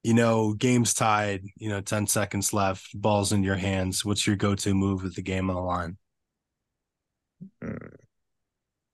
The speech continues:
Speaker 2: I got the ball, uh,
Speaker 1: You need a ball screen. What part of the floor are you on?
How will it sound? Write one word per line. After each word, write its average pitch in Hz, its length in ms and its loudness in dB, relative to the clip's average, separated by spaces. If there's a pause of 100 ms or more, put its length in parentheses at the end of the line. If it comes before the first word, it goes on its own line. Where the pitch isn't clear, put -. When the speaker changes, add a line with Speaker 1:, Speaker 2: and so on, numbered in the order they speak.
(1000)
Speaker 2:
I 92 60 2
got 85 200 2
the 87 80 2
ball, - 540 4 (300)
uh, - 360 -4 (920)
Speaker 1:
You 110 140 6
need 107 180 6
a 87 40 0
ball 120 240 6
screen. 117 540 4
What 104 140 0
part 120 140 4
of 107 40 0
the 95 80 -6
floor 113 240 0
are - 20 2
you 107 220 2
on? 104 400 0